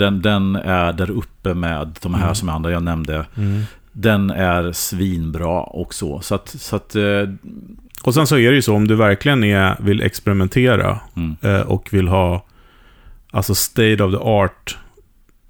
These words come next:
Speaker 2: reverb, då är ju Poly Bibo eller Poly Digit den här.
Speaker 1: Mm.
Speaker 2: Eh,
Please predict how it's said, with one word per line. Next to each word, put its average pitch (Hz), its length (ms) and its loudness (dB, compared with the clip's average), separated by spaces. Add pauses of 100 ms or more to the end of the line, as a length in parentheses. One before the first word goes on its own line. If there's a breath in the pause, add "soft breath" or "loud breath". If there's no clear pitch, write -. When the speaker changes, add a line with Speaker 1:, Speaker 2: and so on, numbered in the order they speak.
(100)
Speaker 2:
reverb, 98 640 4
då 107 180 4
är 110 100 4
ju 101 140 4
Poly 92 640 2
Bibo 95 680 0
eller 90 320 -4 (240)
Poly 95 260 2
Digit 90 600 -4
den 92 280 -4
här. 87 240 -2 (120)
Speaker 1:
Mm. 92 240 0 (760 soft breath)
Speaker 2:
Eh, 101 400 -2